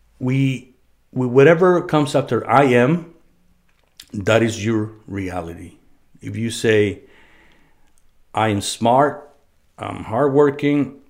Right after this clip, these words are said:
I am good looking, <laughs> I'm sharp, I'm this and that," or whatever, that,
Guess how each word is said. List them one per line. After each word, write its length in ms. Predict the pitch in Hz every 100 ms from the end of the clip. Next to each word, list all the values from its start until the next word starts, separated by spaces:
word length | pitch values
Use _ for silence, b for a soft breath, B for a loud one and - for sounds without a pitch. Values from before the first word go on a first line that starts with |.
| -
I 340 | 101 98 92
am 300 | 92 92 92
good 220 | 92 127
looking, 520 | 135 147 143 156 147 139
<laughs> 60 | -
I'm 180 | 120 92
sharp, 640 | - 135 139 139 139 - B B B B
I'm 680 | 101 101 101 104 104 101 - _ -
this 280 | 127 139 135
and 140 | 113
that," 160 | 123 127
or 40 |
whatever, 460 | 113 117 135 135 - - _ _ _ _ _ _ _ _ _ - - _ _ _ -
that, 760 | 110 107 117 120 117 -